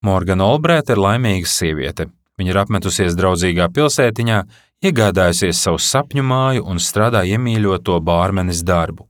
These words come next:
Pie bāra letes sastaptais pievilcīgais svešinieks šķiet kā trūkstošais puzles gabaliņš viņas dzīvē. Asprātīgs, gādīgs, iejūtīgs. Ielaižot šo vīrieti savā sirdī, Morgana pat nenojauta,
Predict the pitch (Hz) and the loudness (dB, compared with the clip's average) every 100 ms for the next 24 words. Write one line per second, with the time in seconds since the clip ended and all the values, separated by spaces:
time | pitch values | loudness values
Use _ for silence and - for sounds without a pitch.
0 | _ _ _ _ _ _ _ 90 82 90 | _ _ _ _ _ _ _ -4 0 2
1 | 90 92 87 107 - 135 - 104 - 90 | 2 2 2 0 -2 -4 -2 -2 -2 -4
2 | - - 82 76 - - _ _ 90 82 | -4 -2 0 0 -4 -8 _ _ -2 0
3 | 82 82 87 80 85 80 - 143 - 135 | 0 -2 -2 0 -2 -2 -2 0 0 0
4 | 110 107 - _ _ - - 170 175 120 | 0 -2 -8 _ _ -6 0 0 2 -2
5 | 113 135 165 - 131 - 107 101 - 107 | 0 0 0 0 0 2 0 0 -2 -2
6 | 95 90 92 139 127 104 98 87 85 87 | 0 0 0 0 2 0 0 -4 -2 -2
7 | 85 80 87 80 67 65 _ _ _ _ | -2 -4 -4 -4 -6 -10 _ _ _ _
8 | _ _ 123 123 - 107 104 87 80 82 | _ _ -2 -2 -2 0 0 0 -2 -2
9 | 82 101 120 95 80 - 131 95 87 87 | -2 0 2 2 -2 0 0 0 -2 -4
10 | 80 - - _ _ _ _ _ - 180 | -4 -4 -8 _ _ _ _ _ -2 2
11 | 175 143 120 131 117 160 147 101 - 92 | 4 2 2 0 2 2 2 0 0 0
12 | 90 - 170 139 110 101 107 101 87 87 | 0 0 -2 0 0 2 2 0 0 0
13 | 87 87 143 131 101 95 87 85 | -2 -2 -2 0 0 0 0 -2